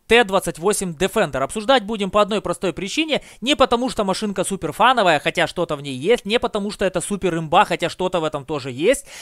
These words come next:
а именно потому что у нас сейчас есть в магазине предложение на Defender'ы.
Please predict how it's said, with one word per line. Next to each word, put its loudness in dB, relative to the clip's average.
а 6
именно 0
потому -2
что 0
у -6
нас 0
сейчас 0
есть -2
в -16
магазине -2
предложение -2
на 4
Defender'ы. -2